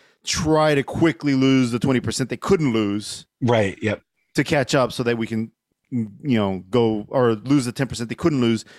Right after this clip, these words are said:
Speaker 1: so they can try to compete for the twenty percent belt. So what you're saying makes sense.
Speaker 2: Yeah.
Speaker 1: But if we all end up close to our marks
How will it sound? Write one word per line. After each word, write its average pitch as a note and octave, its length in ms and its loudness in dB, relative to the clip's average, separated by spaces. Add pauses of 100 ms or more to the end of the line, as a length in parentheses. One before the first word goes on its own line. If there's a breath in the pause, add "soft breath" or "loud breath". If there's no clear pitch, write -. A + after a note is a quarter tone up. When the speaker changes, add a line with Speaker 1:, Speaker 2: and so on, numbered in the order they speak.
Speaker 1:
so - 140 -4
they B2 140 2
can A#2 160 0
try B2+ 280 0
to A#2 80 0
compete A#2 400 -6
for G#2 140 -8
the F#2+ 100 -10
twenty G2+ 260 -6
percent F#2 360 -10
belt. F#2 260 -6 (360 soft breath)
So - 120 0
what C#3 200 2
you're C3+ 80 -4
saying C#3+ 260 -2
makes A#2 220 -4
sense. - 420 -10
Speaker 2:
Yeah. - 260 -20
Speaker 1:
But C3+ 440 0 (480)
if D3 160 0
we G3+ 160 -4
all F#3+ 760 2
end E3+ 220 0
up D#3 160 -2
close F#3 360 0
to E3 140 -2
our C3+ 160 0
marks C3 920 -2